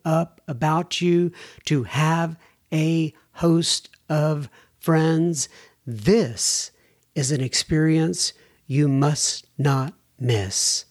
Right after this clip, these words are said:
Once, a, once again, page eighty-nine from the big book.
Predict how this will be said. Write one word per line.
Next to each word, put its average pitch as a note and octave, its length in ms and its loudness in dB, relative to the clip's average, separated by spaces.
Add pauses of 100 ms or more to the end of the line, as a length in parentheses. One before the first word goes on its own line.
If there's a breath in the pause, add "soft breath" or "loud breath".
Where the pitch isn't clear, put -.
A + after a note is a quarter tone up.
(400 soft breath)
Once, C#3+ 200 -2
a, C#3+ 460 0
once C#3+ 260 2
again, C3 300 0
page C3 240 -2
eighty-nine A#2+ 480 0
from - 100 -20
the A#2 120 -4
big A2 240 -6
book. A#2 220 -6